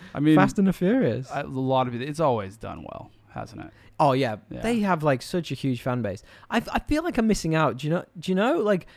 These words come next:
Speaker 2: I'm like, "What am I missing in this that p-, other people are seeing?"
Speaker 1: I think it's just, like, the, like, people just love the dynamic of the characters.
Speaker 2: It's family.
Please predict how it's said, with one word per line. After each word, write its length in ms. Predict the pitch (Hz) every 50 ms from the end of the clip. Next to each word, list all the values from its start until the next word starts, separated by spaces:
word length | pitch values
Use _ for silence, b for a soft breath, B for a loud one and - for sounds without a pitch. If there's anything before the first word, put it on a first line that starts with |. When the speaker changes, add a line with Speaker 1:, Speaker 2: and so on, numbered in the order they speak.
| B B B B
Speaker 2:
I'm 80 | 196 208
like, 140 | 220 208 185
"What 240 | 180 170 202 226
am 100 | 220 214
I 80 | 208 196
missing 400 | 190 180 190 190 - - 185 156
in 140 | 131 120 110
this 240 | 95 92 - - -
that 180 | - 131 - -
p-, 60 | -
other 160 | - 151 147
people 300 | 139 - 143 139 - 131
are 40 | 117
seeing?" 520 | - - - 147 151 147 - - - 147 117 _ _ _ _ _ _ _ - - b b b b b b _ _ _ _ _ _ _ _ _ _ _ _ _ -
Speaker 1:
I 60 | 151
think 280 | 131 - 196 220 - 302
it's 200 | 302 - - -
just, 320 | - 185 185 - - -
like, 240 | 170 160 147 139 - _ _ _
the, 120 | - 143 - _ - -
like, 240 | - 143 131 - -
people 360 | - 151 143 135 143 143 139
just 200 | 120 127 117 110
love 380 | 110 113 113 110 113 107 104 104
the 80 | 107 101
dynamic 600 | 107 98 92 95 95 95 95 95 92 98 - -
of 140 | 95 -
the 80 | - 85
characters. 720 | - - 104 98 - - - - - - - - - - _ _ _ _ _ _ _ _ b b b b b _ _
Speaker 2:
It's 140 | - - -
family. 680 | - 127 123 131 127 127 123 113 107 90 87 -